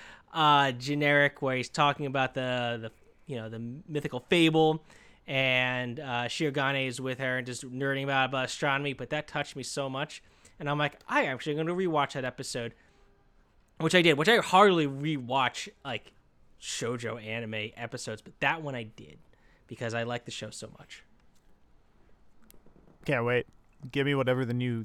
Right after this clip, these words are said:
Speaker 2: theme song is.
Speaker 1: Oh, God.
Speaker 2: That's what I got. That's what I'm wait-, here waiting for. That's
Speaker 1: They
Speaker 2: what I'm
Speaker 1: gotta,
Speaker 2: waiting
Speaker 1: they gotta
Speaker 2: for.
Speaker 1: bring 'em back again.
Speaker 2: Yeah, I gotta have the same guy do it. It's so epic.
Speaker 1: Same
Speaker 2: So
Speaker 1: guy,
Speaker 2: good.
Speaker 1: sa-, same guy.
Speaker 2: So good.
Speaker 1: <sighs>
Speaker 2: Also, so good.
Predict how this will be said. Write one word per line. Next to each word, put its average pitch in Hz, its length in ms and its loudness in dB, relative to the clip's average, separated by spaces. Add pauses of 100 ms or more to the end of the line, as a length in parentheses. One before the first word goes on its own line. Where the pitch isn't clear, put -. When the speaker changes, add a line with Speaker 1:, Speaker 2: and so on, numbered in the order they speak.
(100)
Speaker 2:
theme 120 160 -6
song 110 260 -8
is. 117 240 -14 (500)
Speaker 1:
Oh, - 340 -8 (220)
God. - 120 -6 (200)
Speaker 2:
That's 151 200 0
what 143 80 4
I 123 100 2
got. 120 160 4
That's 180 180 8
what 143 80 4
I'm 131 120 4
wait-, 123 200 -2
here 127 180 -2
waiting 117 220 -2
for. 117 300 -8
That's - 100 -12
Speaker 1:
They 196 80 8
Speaker 2:
what 190 40 8
I'm 160 40 -2
Speaker 1:
gotta, 190 140 12
Speaker 2:
waiting 175 160 8
Speaker 1:
they 185 80 8
gotta 185 180 10
Speaker 2:
for. - 20 -4
Speaker 1:
bring 156 140 4
'em 143 80 0
back 127 260 2
again. 117 300 -12 (340)
Speaker 2:
Yeah, 180 80 8
I 190 60 10
gotta 214 120 12
have 175 120 10
the 151 60 2
same 131 260 4
guy 120 180 0
do - 100 -8
it. - 160 -10
It's - 120 -8
so 139 160 2
epic. - 280 -6
Speaker 1:
Same 123 200 -8
Speaker 2:
So 165 100 -2
Speaker 1:
guy, - 60 -8
Speaker 2:
good. - 140 -14
Speaker 1:
sa-, - 120 -16
same 113 200 -14
guy. - 20 -16
Speaker 2:
So 143 500 0 (240)
good. - 360 -12
Speaker 1:
<sighs> - 60 -16 (1160)
Speaker 2:
Also, 220 800 10 (1200)
so 165 300 6
good. 156 420 4